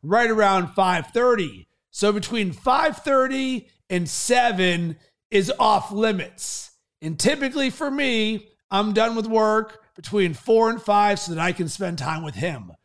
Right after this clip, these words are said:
So in a regular day for me, once four o'clock hits, between four and seven,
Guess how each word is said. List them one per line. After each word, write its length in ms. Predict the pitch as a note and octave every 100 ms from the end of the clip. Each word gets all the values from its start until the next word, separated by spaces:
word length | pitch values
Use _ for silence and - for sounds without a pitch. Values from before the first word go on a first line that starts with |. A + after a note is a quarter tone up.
| _ _
So 220 | - F3+ -
in 160 | D4
a 100 | E4+
regular 540 | D#4+ D4 C#4+ D4 C#4+ C4+
day 280 | A#3+ B3 B3
for 200 | A#3+ A3
me, 600 | A#3 B3 A3 F3+ - _ _ _
once 340 | F#3 B3+ -
four 320 | - B3 A#3+
o'clock 400 | B3+ A#3 A#3 A#3
hits, 580 | - B3+ - - - - _ -
between 360 | - A3+ F#3+
four 400 | D#3+ - A#3+ B3
and 120 | A#3
seven, 580 | - A3 A3+ A#3 B3 C4